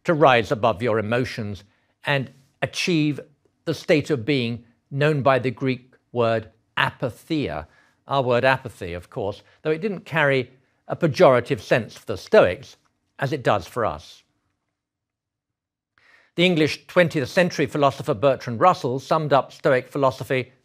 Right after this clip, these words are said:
somewhat disparagingly as follows. "The Stoic is not virtuous in order to do good, but does good in order to be virtuous."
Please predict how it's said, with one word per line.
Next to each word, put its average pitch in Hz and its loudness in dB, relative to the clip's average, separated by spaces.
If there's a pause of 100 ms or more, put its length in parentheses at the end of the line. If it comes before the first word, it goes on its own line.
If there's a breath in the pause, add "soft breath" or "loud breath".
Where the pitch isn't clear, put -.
(140)
somewhat 139 0
disparagingly 127 0 (160)
as 143 -12
follows. 78 -8 (640)
"The 110 -10
Stoic 156 4
is 127 -2
not 147 -2 (120)
virtuous 185 4
in 120 -8
order 135 -2
to 113 -14
do 110 -6
good, 147 4 (480)
but 175 -8
does 202 2
good 123 0 (320)
in 175 -6
order 147 0
to 127 -6
be 113 -4
virtuous." 85 -8